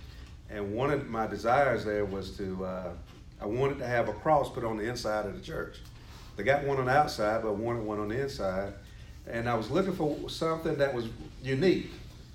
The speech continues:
And I've been looking around, looking around, and, and I didn't, I couldn't, I didn't see it.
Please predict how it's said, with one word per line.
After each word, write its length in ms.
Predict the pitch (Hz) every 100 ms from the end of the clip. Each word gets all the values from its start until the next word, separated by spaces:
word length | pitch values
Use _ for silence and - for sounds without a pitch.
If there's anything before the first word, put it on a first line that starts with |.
| - - -
And 100 | 135
I've 160 | 147 156
been 160 | 156
looking 240 | 156 160 143
around, 600 | 139 147 147 147 143 139 - -
looking 240 | 147 131
around, 340 | 135 135 139
and, 200 | 127 117
and 140 | 117 117
I 80 | 117
didn't, 380 | 135 139 131 127 - - - - -
I 80 | -
couldn't, 280 | - 151 143
I 120 | 117
didn't 160 | 123 131
see 280 | - 123 127
it. 200 | 135